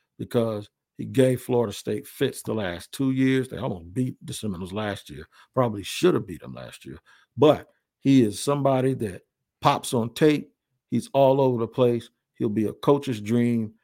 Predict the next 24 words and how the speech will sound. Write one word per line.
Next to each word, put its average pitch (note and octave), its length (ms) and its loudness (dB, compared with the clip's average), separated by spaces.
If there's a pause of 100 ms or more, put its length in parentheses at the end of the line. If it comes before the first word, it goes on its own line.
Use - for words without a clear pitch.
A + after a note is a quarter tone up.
(400)
I - 40 -12
think A2+ 180 -4
he's A2+ 100 -4
gonna A2+ 180 -4
be A2 160 -6
real, C3+ 460 6
real C#3+ 280 2
hard C3+ 320 2
to A2 60 -10
cut. D#3 400 0 (340)
And G#2 120 -4
I G#2+ 60 -6
think A#2+ 200 -4
that A#2 120 -2
means A#2 340 -2
there F#2 160 -10
are E2+ 100 -12
a E2 80 -10
lot G2+ 220 0
of B2 80 -2
guys A2+ 500 -2 (480)
on F#2 340 -10
that C#3 280 2
club A2 460 2